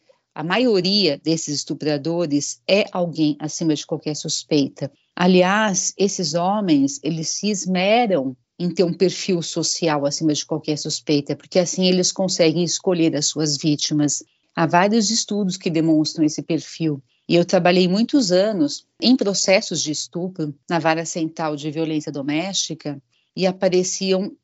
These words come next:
réus acusados de estupro de todos os perfis. Homens, é, idosos, que fa-, que fizeram várias gerações de vítimas, homens jovens, homens casados com filhos.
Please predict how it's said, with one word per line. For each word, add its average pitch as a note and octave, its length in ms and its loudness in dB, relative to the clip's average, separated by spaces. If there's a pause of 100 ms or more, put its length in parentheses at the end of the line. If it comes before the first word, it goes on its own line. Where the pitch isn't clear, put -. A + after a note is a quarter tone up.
(180)
réus F#3 580 2
acusados D3+ 720 -6
de D#3 100 -6
estupro F#3+ 380 -4
de A#3 120 -2
todos A#3 240 2
os G3+ 140 -4
perfis. D#3+ 680 -2 (600)
Homens, E3+ 840 4 (200)
é, D3+ 260 -8
idosos, D3+ 920 2 (320)
que - 120 -14
fa-, F#3+ 160 2
que F#3 200 -8
fizeram F#3 360 2
várias A3 340 2
gerações A3 760 -2
de D#3 140 -4
vítimas, G#3+ 800 -8 (560)
homens E3 560 2
jovens, E3 920 -4
homens D#3 460 -2
casados C#3+ 640 -6
com C#3 220 -2
filhos. F#3 920 0